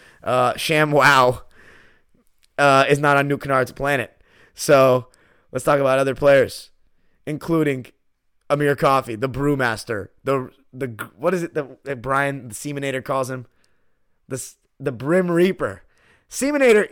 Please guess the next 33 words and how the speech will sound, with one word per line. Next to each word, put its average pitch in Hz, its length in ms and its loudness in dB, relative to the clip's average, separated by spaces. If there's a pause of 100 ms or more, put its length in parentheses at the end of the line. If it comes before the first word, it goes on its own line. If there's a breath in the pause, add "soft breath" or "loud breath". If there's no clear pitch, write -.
Brian, 220 360 2
he 285 280 0
comes 233 320 0
up 214 160 4
with 170 100 -4
a 151 80 -2
lot 185 880 4
of 170 80 0
stuff, 170 340 0
man, 131 300 -10
on 233 240 -2
the 170 140 0
fly. 170 680 0 (720)
Coffee 180 440 0
to 170 120 -8
the 151 100 -6
cup. 180 520 -2 (960)
There 190 100 -4
was 180 100 -6
one 180 180 -4
the 170 80 -2
other 156 200 -2
day, 160 220 -4
coffee 160 380 -2
press 165 280 -2
for 156 140 -6
time. 156 580 -4
He's, 180 240 -8
he, 226 240 -6 (160)
he's 240 320 -4
making 196 320 -4
this 175 140 -8
guy 165 360 0